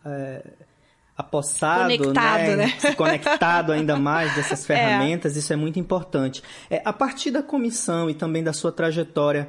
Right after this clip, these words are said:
Speaker 1: como é que a senhora tem observado hoje as diferentes realidades da juventude brasileira,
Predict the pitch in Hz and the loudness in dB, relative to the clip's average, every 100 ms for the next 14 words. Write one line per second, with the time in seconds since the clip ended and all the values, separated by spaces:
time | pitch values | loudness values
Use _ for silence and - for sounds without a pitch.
0 | - - - - 262 277 - 247 220 202 | -10 -20 -12 -6 -4 -4 -4 -4 -4 -6
1 | 196 190 170 165 165 160 156 156 170 175 | -2 -2 0 0 0 0 0 2 2 2
2 | 160 151 151 175 160 208 - 190 170 151 | 0 -2 -2 -2 0 -2 -2 -4 -2 -2
3 | 147 156 151 143 143 139 147 139 139 139 | -2 -2 -2 -4 -4 -4 -4 -6 -2 -2
4 | 135 131 123 117 104 | -2 -2 -2 -2 -4